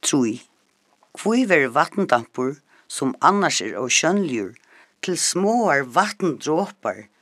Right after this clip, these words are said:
tá ið hann verður køldur? Fýra. Hví víkka luft og vatn seg, tá ið vit verma tey?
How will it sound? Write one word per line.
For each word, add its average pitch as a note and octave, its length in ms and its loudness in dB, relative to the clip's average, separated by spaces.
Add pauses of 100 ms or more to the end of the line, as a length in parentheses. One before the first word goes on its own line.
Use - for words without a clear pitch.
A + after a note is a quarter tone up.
(240)
tá C3+ 80 -4
ið A#2 120 -2
hann A#2 100 -6
verður A#2+ 240 -8
køldur? F#3+ 420 -4 (1600)
Fýra. G#3+ 640 0 (840)
Hví B3 260 4
víkka D#3+ 480 0
luft D#3+ 460 -6
og A2+ 140 -2
vatn C3+ 300 -2
seg, D#3 300 -2 (240)
tá C#3+ 160 2
ið B2+ 100 0
vit B2+ 160 -6
verma C3+ 320 2
tey? - 260 -14